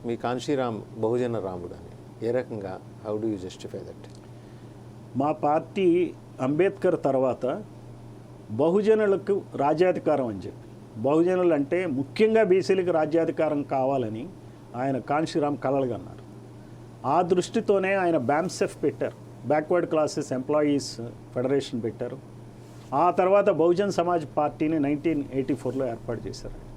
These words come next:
Speaker 2: So ఈ బహుజనుల రాజ్యం కోసం దాన్ని కూడా సక్సెస్ఫుల్గా ప్రూవ్ చేశారు. ఉత్తరప్రదేశ్లో,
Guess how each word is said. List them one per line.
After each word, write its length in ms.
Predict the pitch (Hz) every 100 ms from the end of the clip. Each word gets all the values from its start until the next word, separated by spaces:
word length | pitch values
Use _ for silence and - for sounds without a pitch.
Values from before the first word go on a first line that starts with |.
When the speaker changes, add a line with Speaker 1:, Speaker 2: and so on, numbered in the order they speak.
| - - - - - -
Speaker 2:
So 400 | 202 202 196 208 175 - - - - 165
ఈ 140 | 180
బహుజనుల 640 | 147 151 180 214 233 233 190
రాజ్యం 380 | 160 175 208
కోసం 320 | 208 196 - 143
దాన్ని 300 | 143 190 220
కూడా 220 | 214 220
సక్సెస్ఫుల్గా 600 | 208 233 - 190 208 196
ప్రూవ్ 280 | - 196 214
చేశారు. 440 | 185 - 127 - - - - - - - - - - -
ఉత్తరప్రదేశ్లో, 960 | 143 185 165 170 170 165 - 185 208